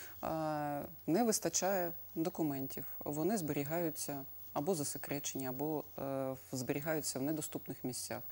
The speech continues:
І, відповідно, за браком джерел може виникну-, виникнути певна помилка. І в результаті цієї помилки, е,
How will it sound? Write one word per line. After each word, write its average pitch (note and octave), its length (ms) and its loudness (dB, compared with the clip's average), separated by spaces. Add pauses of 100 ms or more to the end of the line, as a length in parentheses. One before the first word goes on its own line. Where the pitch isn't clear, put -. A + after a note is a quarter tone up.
(420)
І, D3 60 0
відповідно, F3 560 4
за D#3 100 4
браком D#3+ 420 2
джерел F3 440 2 (380)
може F#3+ 240 4
виникну-, D#3 540 2 (180)
виникнути D#3+ 640 6
певна D3+ 380 6
помилка. C#3+ 680 2 (300)
І C#3 40 2
в C#3+ 40 4
результаті D#3 520 2
цієї D3+ 300 0
помилки, A3+ 600 2 (440)
е, D3 460 0